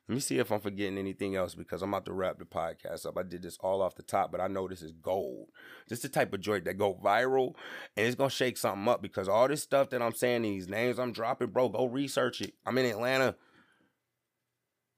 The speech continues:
Like, it, you can't throw out these kind of names in these situations, Stevie J and that kind of stuff, and nobody's gonna call you on your bluff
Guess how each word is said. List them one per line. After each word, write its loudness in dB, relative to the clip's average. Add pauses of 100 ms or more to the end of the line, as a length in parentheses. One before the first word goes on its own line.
(640)
Like, 2
it, -2
you -4
can't 0
throw 8
out 6
these -4
kind 0
of -2
names 0
in -4
these -4
situations, -2
Stevie -6
J 0
and 0
that 0
kind 2
of -2
stuff, 2 (420)
and 2
nobody's 4
gonna 2
call 6
you -2
on 0
your 0
bluff 0